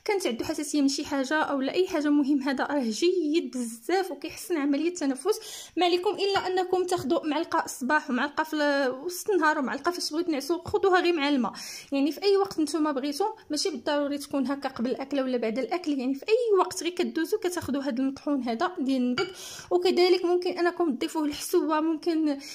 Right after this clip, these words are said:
تضيفوه لاي حاجه كانت هكا قدامكم، يعني، في بلاصه ما تضيفوا السكر كتضيفوا النبق.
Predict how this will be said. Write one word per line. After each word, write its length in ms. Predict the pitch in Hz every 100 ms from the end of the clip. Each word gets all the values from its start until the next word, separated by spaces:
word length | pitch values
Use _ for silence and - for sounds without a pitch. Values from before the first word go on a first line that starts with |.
| -
تضيفوه 440 | 240 226 339 349 302
لاي 180 | 285 480 494
حاجه 180 | 370 320
كانت 320 | 320 302 -
هكا 480 | 285 277 370 494 403
قدامكم، 520 | 381 233 320 311 302
يعني، 180 | 294 294
في 100 | 294
بلاصه 280 | 294 302 311
ما 60 |
تضيفوا 300 | 226 269 277
السكر 420 | 277 - - 320 330
كتضيفوا 600 | - 226 269 269 285 285
النبق. 340 | 254 247 359